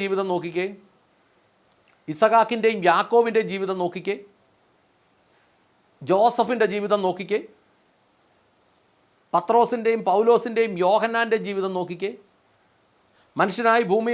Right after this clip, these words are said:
വന്ന മുപ്പത്തിമൂന്നര വർഷം ഭൂമി ജീവിച്ചിരുന്ന യേശുക്രിസ്തുവിൻ്റെ ജീവിതത്തിലെ ചില സമയങ്ങൾ നോക്കിക്കേ, ദാനിയേലിൻ്റെ ജീവിതം നോക്കിക്കേ, ശദ്രക്ക്, മേശക്ക്, അബിനഗോദ് അവരുടെയൊക്കെ ജീവിതം നോക്കിക്കേ. ഈ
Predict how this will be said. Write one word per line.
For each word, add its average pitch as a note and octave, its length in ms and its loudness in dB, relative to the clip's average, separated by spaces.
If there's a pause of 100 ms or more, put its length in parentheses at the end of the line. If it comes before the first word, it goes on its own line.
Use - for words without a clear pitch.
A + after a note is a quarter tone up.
വന്ന G#3+ 240 -4
മുപ്പത്തിമൂന്നര A3 760 -4
വർഷം G3+ 320 -2
ഭൂമി G#3 220 -4 (100)
ജീവിച്ചിരുന്ന G#3+ 500 -6 (120)
യേശുക്രിസ്തുവിൻ്റെ G#3+ 760 -2
ജീവിതത്തിലെ G#3 460 -2
ചില F#3+ 120 -4 (100)
സമയങ്ങൾ F#3 300 -4 (100)
നോക്കിക്കേ, F3+ 320 -6 (2250)
ദാനിയേലിൻ്റെ A3+ 760 4
ജീവിതം G3 320 -4
നോക്കിക്കേ, F3 340 -4 (840)
ശദ്രക്ക്, G3+ 580 2
മേശക്ക്, G#3 460 -2 (160)
അബിനഗോദ് G#3+ 600 0 (180)
അവരുടെയൊക്കെ A3 360 -2
ജീവിതം A3 300 -2
നോക്കിക്കേ. G3 300 -6 (1300)
ഈ E3 40 -4